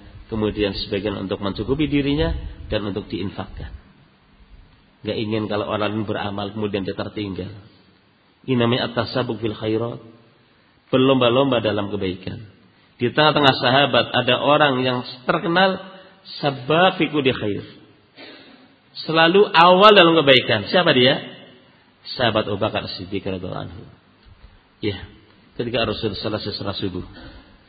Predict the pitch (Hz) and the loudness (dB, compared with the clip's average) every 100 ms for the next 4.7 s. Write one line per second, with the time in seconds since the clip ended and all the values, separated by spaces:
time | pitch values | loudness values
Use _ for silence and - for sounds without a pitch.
0 | _ _ - _ _ _ _ _ 113 113 | _ _ -20 _ _ _ _ _ -4 -2
1 | 107 117 107 107 107 131 123 107 95 - | -2 -2 -2 -4 -4 -6 -4 -6 -8 -16
2 | 107 117 110 107 104 101 - 104 104 - | -16 -6 -4 -4 -4 -4 -6 -6 -6 -6
3 | 117 - - _ _ _ _ _ _ _ | -10 -14 -20 _ _ _ _ _ _ _
4 | _ _ _ - 131 117 113 | _ _ _ -6 -4 -2 0